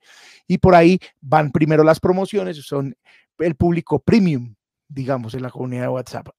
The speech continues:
Va-, ahí van primero las promociones, van primero la, por ejemplo, estas chompas salieron ahí, la primera tanda y las compró gente que está en la comunidad de WhatsApp y que ve OnlyFans.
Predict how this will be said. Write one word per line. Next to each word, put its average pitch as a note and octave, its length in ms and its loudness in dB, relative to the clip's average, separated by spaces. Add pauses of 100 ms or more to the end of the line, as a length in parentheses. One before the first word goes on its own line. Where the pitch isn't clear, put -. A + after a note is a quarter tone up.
Va-, C#3 100 -4
ahí C#3+ 100 -4
van C3+ 180 -2
primero C#3+ 320 0
las D3 160 0
promociones, F#3+ 880 -4
van C3 280 -2
primero C#3+ 420 -2
la, C#3 160 0
por D3 160 -8
ejemplo, C#3 320 -14
estas C#3 160 -20
chompas D#3+ 420 -18
salieron B2+ 480 -18
ahí, F3 340 -4 (440)
la D3 200 -6
primera D#3 360 -4
tanda F#3 340 2
y F3 60 0
las C#3+ 160 -6
compró C3+ 440 -4
gente C#3+ 360 -4
que - 100 -14
está - 160 -10
en G#2 80 -6
la B2+ 80 -10
comunidad A#2 360 -10
de G2 40 -10
WhatsApp F#2+ 380 -12 (100)
y G#3+ 140 -2
que - 180 -8
ve C3+ 140 -2
OnlyFans. - 580 -12